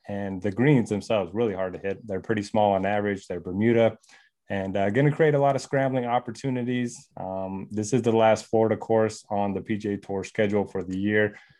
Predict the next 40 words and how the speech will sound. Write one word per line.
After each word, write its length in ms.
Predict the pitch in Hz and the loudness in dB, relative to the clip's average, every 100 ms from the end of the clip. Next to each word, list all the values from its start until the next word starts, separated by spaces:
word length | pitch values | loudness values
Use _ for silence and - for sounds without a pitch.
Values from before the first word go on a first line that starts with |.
| _ - | _ -6
And, 160 | 98 | 0
uh, 60 | 101 | 2
this 160 | 147 | 2
is 60 | 156 | 2
a 40 | |
little 200 | 165 151 | 2 2
bit 100 | 135 | 2
different 300 | 120 123 117 | 0 0 0
in 100 | 113 | -2
that, 260 | 107 107 104 | 0 -2 -2
uh, 380 | 104 98 95 92 110 | -4 -2 -2 -4 -8
the 160 | 107 101 | -8 -8
fairways 440 | - 113 110 104 | -4 -2 0 -2
are 160 | 101 101 | -4 -6
tree 280 | 95 110 107 | -6 -6 -4
lined 320 | 101 104 92 | -2 -4 -6
here, 320 | 101 104 104 | -6 -6 -6
so 180 | - 98 | -8 -6
you 160 | 92 | -6
can 220 | 95 104 98 | -2 -2 0
get 160 | 101 | 0
into 160 | 95 92 | 0 -6
some 200 | - 87 | -6 -6
tree 200 | - 123 | 0 2
trouble 260 | 127 113 | 2 2
here. 360 | 113 117 113 - - _ _ | 4 4 4 0 -14 _ _
Water's 380 | 101 104 104 104 | 2 4 4 0
in 140 | 101 | -2
play 160 | 110 107 | 0 0
on 100 | 104 | 0
about 240 | 98 92 | -2 -4
half 240 | 98 98 - | -4 -8 -6
the 100 | 82 | -4
holes. 440 | 113 110 107 101 | 0 2 0 -2
You 100 | 90 | -8
have 240 | 92 95 | -6 -6
the 80 | 92 | -8
famous 460 | 85 101 92 87 - | -2 -2 -2 -4 -8
snake 420 | - 110 104 - | 0 0 0 -2
pit, 320 | 113 107 - | 0 0 -2